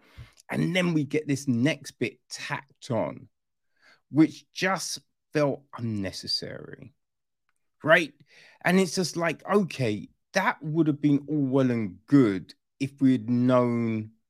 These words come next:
earlier, maybe, right? But to have it at the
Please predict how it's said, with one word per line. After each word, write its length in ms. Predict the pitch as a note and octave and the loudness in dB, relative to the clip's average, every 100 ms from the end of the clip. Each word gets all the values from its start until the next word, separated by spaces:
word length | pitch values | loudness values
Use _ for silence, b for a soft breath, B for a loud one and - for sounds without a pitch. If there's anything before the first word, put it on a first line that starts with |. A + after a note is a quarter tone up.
| _ _ _ _ _ - | _ _ _ _ _ 0
earlier, 480 | B2 A#2 G2+ F2+ | 2 4 2 -2
maybe, 640 | D#2+ F2+ - - - - - _ _ _ _ _ _ b b b _ | -6 -10 -12 -16 -20 -20 -20 _ _ _ _ _ _ b b b _
right? 300 | B2+ D#3+ A#2+ | 4 4 4
But 220 | E3+ - | -2 -2
to 80 | D#3+ | -2
have 260 | C#3+ E3 F3+ | 0 0 -2
it 160 | - - | -4 -6
at 240 | D3 C3+ | -10 -8
the 200 | B2+ | -10